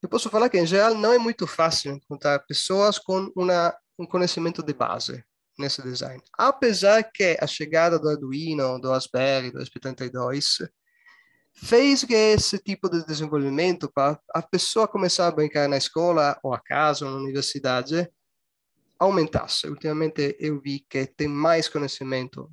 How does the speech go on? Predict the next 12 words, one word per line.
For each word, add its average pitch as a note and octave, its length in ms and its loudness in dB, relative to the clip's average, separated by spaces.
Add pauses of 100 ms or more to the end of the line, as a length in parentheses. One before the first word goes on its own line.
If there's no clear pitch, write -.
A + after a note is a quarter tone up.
(160)
geralmente, C3 760 -4 (100)
para B2 400 -2
esse - 380 -6
tipo C3 240 -14
de, A#2+ 400 -8 (380)
de, B2 760 -8 (840)
de C3+ 240 -10
skill D3 320 -4
set. - 380 -2 (1500)
Em F3+ 80 4
geral, A#3 380 4
esse, - 760 0